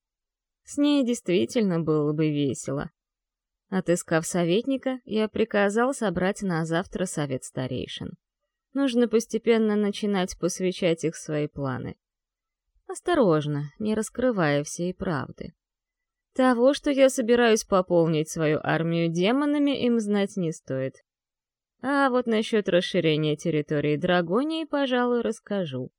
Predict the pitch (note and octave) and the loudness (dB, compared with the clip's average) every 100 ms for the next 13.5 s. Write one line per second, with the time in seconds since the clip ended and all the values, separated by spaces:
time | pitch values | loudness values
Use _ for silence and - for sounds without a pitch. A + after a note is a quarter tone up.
0 | _ _ _ _ _ _ _ _ - G3 | _ _ _ _ _ _ _ _ 0 6
1 | C4 B3 E3 E3 F#3 B3+ C4 C4 C4 C4 | 8 8 6 4 4 4 0 2 4 4
2 | C4 C#4+ C4+ D#3 - _ _ _ - F#3+ | 2 -2 0 0 -2 _ _ _ -4 0
3 | F3+ E3+ - D#3 - F3 B3 - _ _ | 2 2 0 -4 -2 0 0 -2 _ _
4 | _ _ _ _ - D4 A3 A3 - _ | _ _ _ _ -4 0 2 0 -8 _
5 | A#3 A#3 A3 G#3+ G#3+ - _ _ _ _ | -4 -2 0 -2 -6 -12 _ _ _ _
6 | _ - A3+ A3+ A3+ B3 D4 C#4+ C4 - | _ -2 2 4 6 4 4 4 2 0
7 | B3+ A#3+ A#3+ A#3 G#3+ G3+ A3 G#3 G#3 - | 0 0 0 -2 -2 -2 0 -2 -4 -2
8 | D3+ C#3 C3+ B2+ - - - _ _ _ | -2 -2 -4 -6 -8 -12 -20 _ _ _
9 | _ _ _ _ _ _ - B3+ B3 A#3+ | _ _ _ _ _ _ -4 2 4 6
10 | B3 A3+ A3 A#3 A#3 C#4+ D#4+ F3 D#3+ D#3 | 6 4 2 0 0 -2 0 -2 -4 -4
11 | D#3+ - D3 - D#3+ D#3 - E3 F#3+ G#3 | -4 -4 -6 -6 -4 -4 -2 -6 -4 -4
12 | G#3+ A#3+ G#3+ F#3+ F3+ E3 E3 D#3+ C#3+ C#3+ | 2 4 4 2 2 0 0 -2 -4 -6
13 | - B2 - - | -8 -8 -8 -12